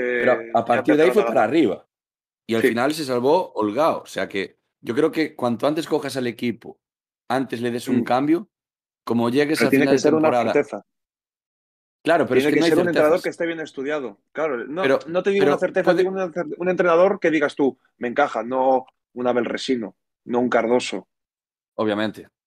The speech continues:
Speaker 1: obviamente, obviamente. Ahí est-, ahí estoy, ahí sí que estoy de acuerdo con
Speaker 2: Claro.
Speaker 1: eso. Pero quiero decir, a la hora de hacerlo, aunque traigas un
Speaker 2: Mm.
Speaker 1: Cardoso, por lo menos tráelo ahora, no me lo traigas a final de temporada.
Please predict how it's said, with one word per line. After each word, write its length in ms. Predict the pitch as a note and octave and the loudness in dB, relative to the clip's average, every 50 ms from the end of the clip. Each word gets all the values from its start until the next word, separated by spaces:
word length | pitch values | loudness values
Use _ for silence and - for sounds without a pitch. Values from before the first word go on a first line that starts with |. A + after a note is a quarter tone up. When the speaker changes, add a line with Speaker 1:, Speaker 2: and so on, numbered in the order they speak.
| _ _ _ | _ _ _
Speaker 1:
obviamente, 500 | - G2+ G2+ G2 G2+ G#2+ G#2+ F#2 - - _ _ _ _ _ _ _ | -6 -4 -4 -2 -2 -4 -6 -6 -10 -18 _ _ _ _ _ _ _
obviamente. 420 | - G2 G2 G2 G2+ G#2+ G2+ G2 G2+ | -6 -4 -4 -2 -2 -4 -2 -2 -2
Ahí 80 | A2 | -2
est-, 200 | A#2 A2+ - - | -2 -4 -4 -4
ahí 60 | G#2+ | -4
estoy, 240 | A2 - - B2+ B2 - | -4 -2 -2 -4 -2 0
ahí 180 | A2 A#2+ C3+ | 0 0 0
sí 120 | C3+ - - | -2 -4 -6
que 80 | C3 | -8
estoy 160 | B2 - C3 | -6 -4 -2
de 60 | A#2+ A2+ | -2 -2
acuerdo 320 | - - A2+ A2 G2+ G2+ | -2 -2 -2 -2 0 0
con 80 | F#2+ G2 | -2 -2
Speaker 2:
Claro. 80 | G2+ G2 | -2 -4
Speaker 1:
eso. 140 | F#2 G2+ | -6 -6
Pero 280 | E2+ G#2+ A2 G#2 - - _ _ _ | -4 -2 -4 -4 -4 -8 _ _ _
quiero 180 | - - C#3+ C3+ | -2 2 2 2
decir, 240 | A#2 - B2+ A#2 - | 2 2 -2 0 0
a 80 | - A#2 | 0 0
la 60 | B2+ C#3 | 2 4
hora 80 | D#3+ | 4
de 80 | E3 D3+ | 4 2
hacerlo, 480 | B2 D3+ D#3+ F3 D#3+ D3 C#3 C3+ - _ _ _ _ _ _ _ _ _ - | 2 2 2 2 2 2 -2 -4 -8 _ _ _ _ _ _ _ _ _ -8
aunque 160 | - A#2 B2+ C#3 | -6 -4 -2 0
traigas 240 | E3+ G3+ G3+ G#3 | 0 0 0 2
un 60 | F#3+ F#3+ | 0 2
Speaker 2:
Mm. 40 | - | 2
Speaker 1:
Cardoso, 280 | F3 D3 C#3 B2+ B2 | 2 2 2 0 0
por 120 | A#2 A#2 A#2+ | 0 0 0
lo 40 | A#2+ | 0
menos 180 | C#3+ D#3+ E3 | 0 -2 -2
tráelo 240 | - E3+ E3+ D#3+ C#3+ | 0 2 2 4 4
ahora, 220 | B2+ B2 G#2+ - - - | 4 4 2 0 -4 -6
no 80 | A#2+ | -6
me 60 | B2+ | -6
lo 60 | B2 A#2+ | -6 -4
traigas 220 | C3 C3+ C3+ B2 | -6 -6 -8 -8
a 60 | C3 | -8
final 180 | A#2+ C3 C3 B2+ | -6 -4 -4 -4
de 40 | A#2+ | -4
temporada. 480 | C3 A2+ - A2+ A#2+ A2+ F#2 D#2 - | -6 -4 -2 0 0 0 0 -2 -8